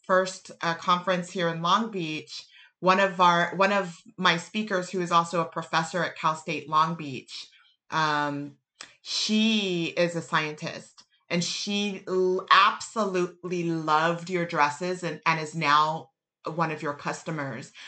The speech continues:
But I remember she was gushing 'cause she, she actually won. So she won one of the dresses. And so she loved it so much. She was, like, begging for another. And I told her, you know, where to get it. She's like, "Oh my God, I love it." Years later, she st-, she still thanked me. She's like, "I'm so glad I discovered them. I tell my students and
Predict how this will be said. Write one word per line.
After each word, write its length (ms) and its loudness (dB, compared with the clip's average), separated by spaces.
But 100 4
I 40 8
remember 540 4
she 180 -2
was 220 -2
gushing 480 0
'cause 140 -6
she, 240 -4
she 220 2
actually 300 2
won. 420 4
So 100 -6
she 220 -2
won 520 2
one 160 4
of 140 -4
the 120 -2
dresses. 760 0
And 180 0
so 140 -2
she 220 -4
loved 220 0
it 140 -8
so 120 0
much. 180 0
She 80 -6
was, 160 -4
like, 240 -2
begging 340 0
for 140 -2
another. 300 2
And 120 -2
I 100 -4
told 220 -10
her, 140 -4
you 60 -8
know, 80 -2
where 160 0
to 80 -6
get 180 -2
it. 60 -6
She's 160 -10
like, 140 -10
"Oh 80 0
my 120 -2
God, 260 4
I 120 4
love 240 0
it." 200 -8
Years 320 0
later, 640 0
she 200 -6
st-, 340 -6
she 180 -6
still 360 2
thanked 360 0
me. 100 -4
She's 140 -10
like, 140 -6
"I'm 80 0
so 240 -2
glad 240 0
I 200 -4
discovered 520 -2
them. 140 2
I 80 2
tell 220 0
my 140 -2
students 560 -4
and 220 -8